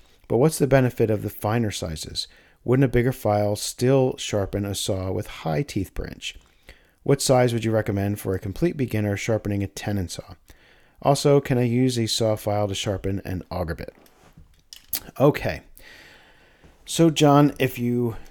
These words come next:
uh, if you just do a Google search for saw file sizes, you're likely to find several tables of file sizes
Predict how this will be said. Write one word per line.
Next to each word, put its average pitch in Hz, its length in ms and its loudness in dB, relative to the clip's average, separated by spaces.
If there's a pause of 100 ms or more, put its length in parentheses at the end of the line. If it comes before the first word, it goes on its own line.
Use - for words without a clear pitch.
(500)
uh, 113 260 0
if 117 160 -4
you 117 80 0
just 160 240 0
do 165 120 6
a 131 40 6
Google 113 360 -2
search - 480 -4
for 95 600 -4 (180)
saw 113 600 2
file 104 640 -2
sizes, 87 640 -4 (400)
you're 107 180 -4
likely 151 340 2
to 147 80 2
find 98 560 -4 (120)
several 113 720 0 (120)
tables 95 560 -4
of 95 180 -8
file 90 300 -8
sizes - 580 -10